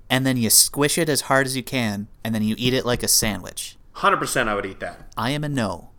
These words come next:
Speaker 2: 'Cause of the ranch?
Speaker 1: I don't like ranch dressing.
Speaker 2: Yeah.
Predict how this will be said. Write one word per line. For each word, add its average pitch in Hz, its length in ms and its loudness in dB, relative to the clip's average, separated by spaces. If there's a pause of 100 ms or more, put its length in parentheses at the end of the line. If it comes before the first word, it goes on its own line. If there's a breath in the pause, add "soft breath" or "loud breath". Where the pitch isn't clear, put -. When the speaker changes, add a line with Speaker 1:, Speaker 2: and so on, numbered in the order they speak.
(1120 loud breath)
Speaker 2:
'Cause 131 120 -4
of - 60 -10
the 110 100 -6
ranch? 117 360 -4
Speaker 1:
I 123 100 2
don't 117 140 0
like 107 120 -2
ranch - 220 -8
dressing. - 320 -6 (540 soft breath)
Speaker 2:
Yeah. 123 160 -6